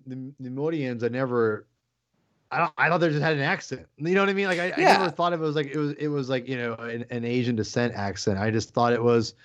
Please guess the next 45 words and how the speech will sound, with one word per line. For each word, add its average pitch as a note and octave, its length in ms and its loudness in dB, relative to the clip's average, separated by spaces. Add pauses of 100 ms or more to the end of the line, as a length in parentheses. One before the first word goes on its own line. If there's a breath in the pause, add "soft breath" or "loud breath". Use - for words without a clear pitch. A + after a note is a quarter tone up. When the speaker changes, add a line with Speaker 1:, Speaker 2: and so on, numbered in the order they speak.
(760 soft breath)
Speaker 1:
this, A#2+ 240 -10 (200)
a, - 340 -4
a - 20 4
funny A#2+ 360 2
way C3 320 4
of, B2 440 0
not G3+ 300 0
funny, B2+ 300 0
but, B2+ 160 -6
like, C#3+ 100 2
a C#3+ 60 2
different C#3 300 -4
way G#2+ 120 -10
of C3+ 140 -6
talking. G#2 500 -6
So D3 280 2
yeah, C#3 220 0
I D#3+ 140 -2
kn-, F#3 140 -8 (120)
but G3 260 0 (220 loud breath)
it F#3+ 100 0
wasn't A#3 260 4
until G#3 180 0
someone G3+ 260 -6
brought F3+ 220 0
it F3+ 40 2
up C#3+ 100 0
afterwards D#3 500 -2
with B2+ 180 -6
both C3+ 280 -6
Jar C#3+ 240 -4
Jar C3 320 -2
and C#3 480 -2 (120)
the, A#2+ 360 4 (120)
and A#2 300 -4
the A2+ 100 0
Viceroy A2+ 600 2
that A2+ 120 2
I A2+ 60 2
was A2+ 140 -2
like, A#2 280 -2 (520 soft breath)
"I B2+ 80 -8
guess E3+ 320 0
you F#3 40 -8
could D3+ 160 -6